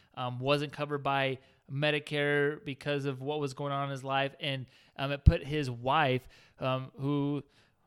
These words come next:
ended up being a widow, financially as well as emotionally distraught. And so, like, why do that to yourself? Why do that to the people in your own life? Because right now it might not seem like a big thing, but let's fast forward a year,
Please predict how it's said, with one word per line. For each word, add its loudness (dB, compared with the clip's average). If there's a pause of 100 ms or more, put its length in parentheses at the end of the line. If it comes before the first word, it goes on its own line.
(160)
ended -2
up 0
being 4
a 4
widow, 4 (340)
financially 0 (260)
as -6
well 2
as -2
emotionally -6 (120)
distraught. -8 (460)
And -8
so, -2
like, 0
why -2
do 0
that 2
to -6
yourself? -4
Why -2
do -4
that -2
to -10
the -4
people -10
in -4
your -6
own -2
life? 0
Because 0
right 0
now 0
it 0
might -2
not -6
seem -4
like -4
a -8
big -6
thing, -4 (320)
but 6
let's 2
fast -2
forward 2
a 2
year, 0